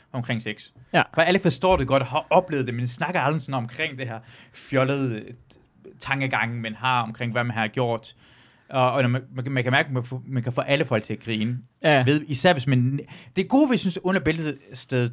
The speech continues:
Speaker 1: jokes er jo, hvis du gør noget, der er originalt, virkelig tager den ekstra twist omkring det. Ikke bare så, "Ah, stor pik" og alt det her ting. Bare lige vend den om en anden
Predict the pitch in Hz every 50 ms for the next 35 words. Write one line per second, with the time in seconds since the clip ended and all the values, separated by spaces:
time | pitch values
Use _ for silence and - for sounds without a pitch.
0 | 123 - 127 131 135 135 135 - - - 147 131 139 139 117 104 - - - -
1 | _ _ _ _ _ _ - - 156 131 - - - 151 131 - _ _ - 147
2 | 143 151 165 165 143 127 135 113 135 127 120 123 120 120 135 127 104 - - -
3 | - _ _ _ - 139 180 - - 135 120 - 113 135 135 139 135 127 135 -
4 | - 160 135 - - - - - 123 113 110 - - _ _ _ _ _ _ _
5 | _ _ _ _ _ _ _ _ _ _ - - - 160 160 - - 113 110 -
6 | 113 110 104 107 - 139 139 131 127 123 127 143 147 139 - - - 151 139 135
7 | 127 - 139 135 135 135 131 117 110 120 123 117 104 - - 110 110 110 135 156
8 | 175 185 165 180 175 143 147 147 135 139 131 120 127 135 143 135 117 127 123 131
9 | 135 135 135